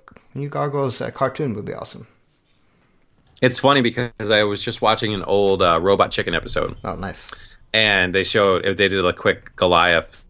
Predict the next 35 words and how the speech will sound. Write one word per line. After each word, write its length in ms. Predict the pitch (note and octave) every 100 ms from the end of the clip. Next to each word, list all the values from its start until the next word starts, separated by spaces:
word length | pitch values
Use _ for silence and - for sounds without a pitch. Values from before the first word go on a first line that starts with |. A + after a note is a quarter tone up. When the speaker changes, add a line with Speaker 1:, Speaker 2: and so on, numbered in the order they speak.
| -
Speaker 2:
from 160 | - F2+
Gargoyles, 560 | E2+ D#2+ D#2+ D2 D2 -
and 100 | F2+
he 60 |
was 80 | F#2
like, 120 | F2+
"Xanatos, 920 | E2 G2+ A2+ A2 A#2 A2 F#2+ - - - - C3 A#2+
come 200 | C#3 A#2+
Speaker 1:
<laughs> 20 |
Speaker 2:
nighttime, 460 | A2+ A2+ G#2+ F2+ F2+
I'm 100 | F2+
gonna 140 | F#2+ F2+ -
totally 340 | A2 G#2+ F#2+ - -
wreck 240 | G#2+ F2
you." 240 | G2 E2+ E2 - -
And 120 | G2+
he 60 | G2+
turns, 320 | - A#2+ A2
you 120 | -
know, 120 | G#2
the 60 | F#2
sun 200 | - A#2+
comes 140 | B2
out, 60 | A2+
he 60 | G#2
turns 160 | A2+
to 60 | G2
stone. 280 | - G2+ G2+ -
All 140 | G#2+ B2+
these 160 | A#2+
pigeons 760 | - B2 B2 C3 C#3 C#3 - - -
shit 260 | - - A#2+
all 180 | A2+ G#2+
over 260 | A2 A2+
him, 200 | C3 C#3